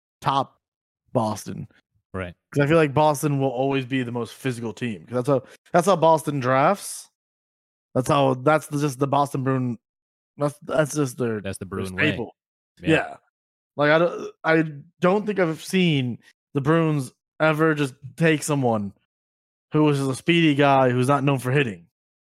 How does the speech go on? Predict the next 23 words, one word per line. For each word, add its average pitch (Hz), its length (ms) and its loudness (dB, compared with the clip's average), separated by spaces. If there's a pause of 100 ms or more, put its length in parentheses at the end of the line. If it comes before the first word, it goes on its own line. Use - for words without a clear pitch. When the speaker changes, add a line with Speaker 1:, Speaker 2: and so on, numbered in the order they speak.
(120)
Speaker 2:
Right. 95 160 -6
Speaker 1:
They 156 100 2
like 175 160 0
to 170 60 -8
take, 180 280 0
they 170 80 4
like 196 160 2
to 202 40 0
take 190 160 0
those 165 140 2
two-way 185 380 0
forwards 131 600 -2 (480)
who 135 80 -4
are 135 200 0
good 151 220 0
at 160 120 -2 (420)
scoring 165 380 2
and 143 260 -2
doing 160 220 0
that 160 120 -4
kind 160 100 -4
of 151 60 -4
stuff, 165 180 -4